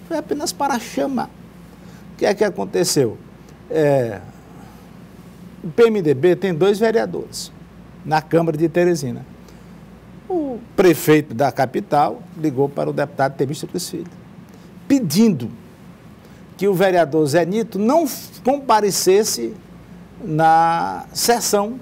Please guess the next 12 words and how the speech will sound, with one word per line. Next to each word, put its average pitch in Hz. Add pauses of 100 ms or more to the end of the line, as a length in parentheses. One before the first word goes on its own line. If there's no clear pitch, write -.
que 269
ia 208 (360)
votar 160 (960)
o 151
novo 165
presidente, 156
a 123
nova 151
mesa 160
diretora 156
da 180
Câmara. 160